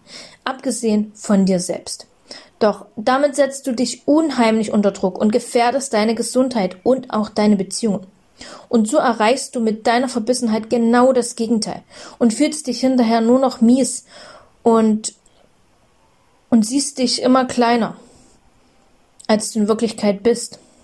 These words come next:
Und nur durch Probieren, Dranbleiben und kontinuierliche Umsetzung kannst du dich verbessern. Und wer sagt, dass du etwas nicht kannst und du nicht mit deiner Idee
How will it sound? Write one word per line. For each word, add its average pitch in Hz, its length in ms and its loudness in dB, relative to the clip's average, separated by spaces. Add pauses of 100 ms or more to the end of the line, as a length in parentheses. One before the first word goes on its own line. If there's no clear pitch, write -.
(1300)
Und 247 160 4
nur 302 140 4
durch 302 200 0
Probieren, 240 640 0 (160)
Dranbleiben 220 680 0
und 247 160 0
kontinuierliche 285 680 0
Umsetzung 247 580 -2 (360)
kannst 285 320 -2
du 269 60 -6
dich 269 180 -6
verbessern. 226 720 -2
Und 233 360 -2
wer 262 180 0
sagt, 302 400 -2 (480)
dass 254 160 0
du - 80 0
etwas 247 360 -2
nicht 220 240 0
kannst 185 580 -2 (280)
und 208 320 4 (220)
du 262 120 2
nicht 262 220 0
mit 233 160 0
deiner 220 200 2
Idee 226 540 0